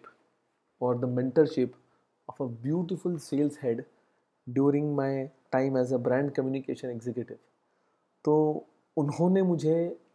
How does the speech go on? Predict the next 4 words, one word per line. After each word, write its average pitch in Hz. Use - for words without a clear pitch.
ये 135
जवाबदेही 131
वर्ड 139
से 139